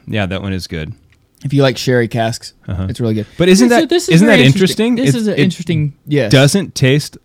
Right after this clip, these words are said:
Speaker 1: w-, like what, what I expected it to anyway.
Speaker 2: It has, uh, the he-,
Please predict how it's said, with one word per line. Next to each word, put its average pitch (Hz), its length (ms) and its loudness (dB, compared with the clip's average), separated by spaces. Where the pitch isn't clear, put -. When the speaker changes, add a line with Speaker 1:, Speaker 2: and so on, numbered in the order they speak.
Speaker 1:
w-, 120 180 -6
like 123 220 0
what, 127 240 0
what 143 140 4
I 156 120 4
expected 185 480 -2
it 80 140 -8
to 82 180 -4
anyway. 76 240 -6
Speaker 2:
It 71 80 -10
has, 196 240 0
uh, 160 60 -2
the 165 240 0
he-, 180 240 0